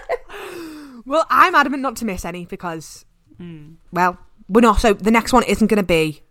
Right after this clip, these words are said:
Speaker 1: for a long ass time, okay?
Speaker 2: Mm-hmm.
Speaker 1: Um,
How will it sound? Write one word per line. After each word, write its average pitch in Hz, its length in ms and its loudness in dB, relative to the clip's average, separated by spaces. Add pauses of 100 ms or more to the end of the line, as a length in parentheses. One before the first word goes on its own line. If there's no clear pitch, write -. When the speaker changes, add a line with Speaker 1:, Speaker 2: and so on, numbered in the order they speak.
Speaker 1:
for 175 180 -2
a 147 80 -2
long 135 260 -8
ass 90 220 -12
time, - 380 -12
okay? 214 300 -8 (120)
Speaker 2:
Mm-hmm. - 560 -14
Speaker 1:
Um, 160 500 -2